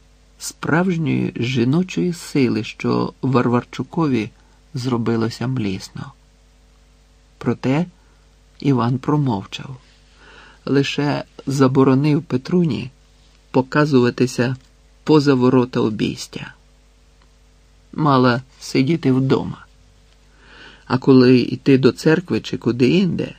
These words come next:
тільки в супроводі Івана. Однак Петруня на ворота ніколи не дивилася, лише мовчки снувала між хатою, стайнею, клунею, криницею, стодолою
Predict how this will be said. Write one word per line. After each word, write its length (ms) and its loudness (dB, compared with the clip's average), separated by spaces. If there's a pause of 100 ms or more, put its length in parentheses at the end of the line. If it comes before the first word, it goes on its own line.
(560)
тільки 480 2
в 80 -8
супроводі 760 0
Івана. 560 -2 (2000)
Однак 300 -2
Петруня 680 0 (520)
на 160 0
ворота 400 0
ніколи 480 0
не 120 -2
дивилася, 760 -6 (960)
лише 300 2
мовчки 460 0
снувала 500 0
між 240 -2
хатою, 500 -4
стайнею, 720 -6
клунею, 760 0
криницею, 720 -4
стодолою 840 -2